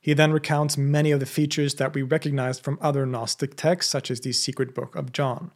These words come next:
But a few things are different in the Gospel of Judas compared to some of those other Gnostic texts. Sophia, or wisdom, does not play as major of a role here. So in the secret book of John, for example, it is Sophia, one of the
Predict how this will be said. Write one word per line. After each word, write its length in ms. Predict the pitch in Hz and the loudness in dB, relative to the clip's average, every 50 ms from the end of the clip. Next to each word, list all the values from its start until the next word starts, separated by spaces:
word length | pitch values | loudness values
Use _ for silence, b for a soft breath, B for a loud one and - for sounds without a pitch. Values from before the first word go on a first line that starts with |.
| _ _ B B B B B B B | _ _ B B B B B B B
But 120 | - 165 | 4 4
a 100 | 160 - | 4 6
few 120 | 226 277 285 | 4 2 2
things 360 | - 185 175 160 151 147 - | 4 4 4 4 4 2 2
are 180 | - 151 143 151 | 4 4 4 4
different 720 | 143 131 127 190 233 240 - - 127 - - - - - - | 2 2 6 6 6 6 6 0 -4 -6 -6 -8 -10 -8 -4
in 100 | 151 139 | -4 -2
the 60 | 127 | -2
Gospel 400 | 120 120 127 139 - - - 143 | -2 -2 -2 -4 -4 -4 -2 -2
of 80 | 135 135 | 0 2
Judas 340 | 165 190 151 127 123 - - | 2 4 4 4 2 0 -2
compared 460 | - - 131 117 - 127 120 123 - | -4 -6 -8 -6 -4 -4 -6 -6 -6
to 160 | - 135 123 | -4 -4 -4
some 160 | - - 131 | -4 -4 -4
of 80 | 123 117 | -6 -6
those 180 | 117 110 - - | -6 -6 -4 2
other 200 | - 160 143 135 | 2 2 2 2
Gnostic 420 | 127 120 120 131 - - 151 - _ | -2 -4 -6 -8 -10 -14 -14 -16 _
texts. 400 | - - 185 - - - - _ _ _ _ _ _ _ _ B B B B B B B | -16 -16 -14 -14 -16 -16 -18 _ _ _ _ _ _ _ _ B B B B B B B
Sophia, 720 | - - - 147 143 - - - 202 214 156 135 127 156 | -4 2 2 4 2 2 2 2 4 4 4 4 4 2
or 220 | 202 147 123 120 | 0 -2 -4 -4
wisdom, 640 | 120 117 117 151 196 202 151 - 135 127 135 156 170 B B B B B _ - | -6 0 6 8 8 8 8 4 0 0 0 -2 -4 B B B B B _ 2
does 160 | 165 170 151 | 2 4 6
not 320 | 160 175 196 185 185 - | 4 4 4 2 -2 -8
play 280 | - - 147 135 135 139 | -4 0 0 2 2 2
as 220 | 139 127 131 123 | 0 0 -2 -2
major 460 | 120 123 120 120 117 117 113 - 156 | -2 -2 -2 -2 -4 -4 -4 -2 -4
of 120 | 127 117 120 | -4 -2 -2
a 80 | 127 | -4
role 300 | 127 127 170 202 190 151 | -2 0 0 0 0 0
here. 400 | 123 110 - - - - 185 156 143 - | -2 -4 -8 -10 -10 -10 -12 -14 -14 -12
So 240 | - - 151 139 139 B B B B B B | -4 -2 0 0 0 B B B B B B
in 180 | 156 156 151 | 4 4 4
the 80 | 143 143 | 4 4
secret 320 | - - 156 143 147 131 | 4 2 2 0 -2 -2
book 160 | 120 135 - 143 | -2 -2 -2 -2
of 80 | 127 | 0
John, 240 | 123 147 143 143 139 | 2 2 2 2 2
for 80 | - 139 | 0 -2
example, 420 | 131 - 131 123 113 - 147 160 | -2 -2 -4 -4 -4 -4 -4 -2
it 100 | 143 131 | -2 -2
is 120 | 131 - - - | -2 -2 -2 -4
Sophia, 720 | - - 147 139 113 - - - 196 185 147 135 131 139 | -2 0 0 0 -2 -2 -2 0 2 4 4 4 4 4
one 160 | 135 131 127 | 2 0 -2
of 80 | 127 117 | -2 -2
the 180 | 127 131 - | -4 -6 -6